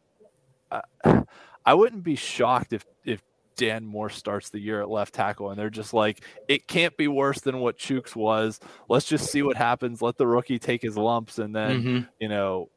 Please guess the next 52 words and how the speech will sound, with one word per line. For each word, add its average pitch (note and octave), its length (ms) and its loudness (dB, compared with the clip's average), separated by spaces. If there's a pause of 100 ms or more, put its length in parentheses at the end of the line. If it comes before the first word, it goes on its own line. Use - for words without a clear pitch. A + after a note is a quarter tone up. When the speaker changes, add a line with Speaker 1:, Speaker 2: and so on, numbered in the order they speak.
Speaker 1:
uh, A2 760 -10
a-, A#2 260 0
and A2+ 200 -8
maybe A#2+ 240 0
we A#2 140 -2
develop G#2+ 420 0
something G2+ 360 -8
there," F#2+ 220 -4
which A#2+ 360 -4 (140)
could, D#3 240 0 (520)
on A#2+ 120 4
the A#2 60 -6
flip C3+ 260 2
side, G#2+ 240 2
be G#2+ 100 -4
bad G#2 300 2
for G#2 100 -8
Moore's G2+ 320 -2
confidence G#2 480 -2
if G2 120 -16
you G#2 80 -8
throw A2 240 2
him G#2 100 -4
in G2+ 120 -6
too G#2+ 180 -2
early G#2 260 2
and G2+ 80 -6
he G2+ 60 -8
gets G2 200 -4
beat G#2+ 240 -2
up G#2+ 160 2
a G2+ 60 -8
whole F#2+ 180 -6
bunch. F#2 400 -6 (280)
Uh, F#2+ 200 0
but - 100 -12
he A#2 60 -2
got A2+ 160 2
beat C3 140 4
up A#2+ 140 4
a A#2+ 40 2
whole B2+ 140 4
bunch B2 240 -2
by A2+ 140 4
Alex A2 300 2
Highsmith C3+ 480 2
in A2 140 -4
<laughs> - 0 -
training C#3 400 -2
camp B2+ 320 0
and B2+ 120 -2
then C3 160 2